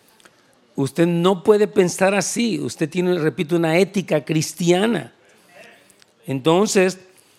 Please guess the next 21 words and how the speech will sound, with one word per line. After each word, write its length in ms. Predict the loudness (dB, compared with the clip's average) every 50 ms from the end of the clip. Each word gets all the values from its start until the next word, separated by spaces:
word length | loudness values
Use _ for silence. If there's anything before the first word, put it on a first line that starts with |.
| _ _ _
cuando 220 | 0 0 2 4 2
un 80 | 2
cristiano 500 | 0 -2 -4 -2 2 2 2 4 4 2
es 100 | 2 2
sorprendido 580 | 2 2 2 2 2 -2 -2 0 2 2 2 4
robando, 880 | 4 2 4 4 4 4 4 0 2 2 2 2 0 -2 -8 -12 _ _ _ _ _ _ _ _ _ _ _ _ _ _ _ _ _ _
ya 220 | -4 0 2 2 2
sea 220 | 2 2 2 2
en 100 | 2 2
un 160 | 0 0 2
trabajo, 640 | 4 4 4 4 4 4 2 2 0 -2 -2 0 0
ya 160 | 0 0 -2
sea 120 | -2 -2 -2
en 60 | -2
una 220 | 0 0 0 2
casa. 260 | 2 2 2 2 0
Una 180 | -2 0 0 0
hermana 260 | 0 0 0 0 0
me 100 | 0 0
hizo 160 | -2 -2 -2
una 320 | -2 0 0 0 -2 -4